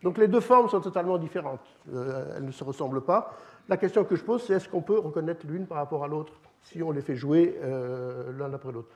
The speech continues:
Alors je peux évidemment pas vous faire la démonstration avec deux haut-parleurs, mais ce que j'ai fait, c'est que j'ai essayé de dessiner ça sous une forme, euh, de graphique, c'est-à-dire que vous avez, ici, vous avez comme une portée musicale,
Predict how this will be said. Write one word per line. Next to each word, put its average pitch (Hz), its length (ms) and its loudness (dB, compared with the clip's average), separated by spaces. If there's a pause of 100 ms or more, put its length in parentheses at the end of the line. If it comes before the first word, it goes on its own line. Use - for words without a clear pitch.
(160)
Alors 147 160 -2
je - 80 -14
peux 165 120 -4
évidemment 147 320 -2
pas 143 140 0
vous 143 100 -2
faire - 140 -4
la 131 80 0
démonstration 135 520 -6
avec 123 180 -4
deux 123 100 -6
haut-parleurs, 160 440 0 (380)
mais 190 120 6
ce 208 80 -4
que 202 80 4
j'ai 185 140 4
fait, 254 180 2
c'est 226 160 0
que 160 60 -2
j'ai 175 140 4
essayé 220 240 0
de 202 80 0
dessiner 180 440 0
ça 220 440 4 (480)
sous 208 200 -2
une 196 100 8
forme, 190 340 2
euh, 160 400 2
de 139 40 2
graphique, 151 360 2
c'est-à-dire 170 280 0
que - 80 0
vous 160 260 0
avez, 160 280 2 (400)
ici, 202 300 -6
vous 151 200 -4
avez 147 360 0 (220)
comme 220 160 10
une 208 100 0
portée 185 260 4
musicale, 151 520 0